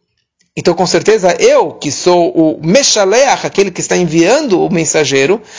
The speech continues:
se ele é o meu representante, o meu porta-voz,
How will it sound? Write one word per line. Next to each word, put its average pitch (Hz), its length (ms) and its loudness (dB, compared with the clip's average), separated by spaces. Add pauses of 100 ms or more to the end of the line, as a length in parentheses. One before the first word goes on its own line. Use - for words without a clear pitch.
se - 160 0
ele 320 160 2
é - 20 6
o 262 60 2
meu 254 180 2
representante, 208 1400 0 (720)
o 175 100 2
meu 185 160 4
porta-voz, 220 1040 0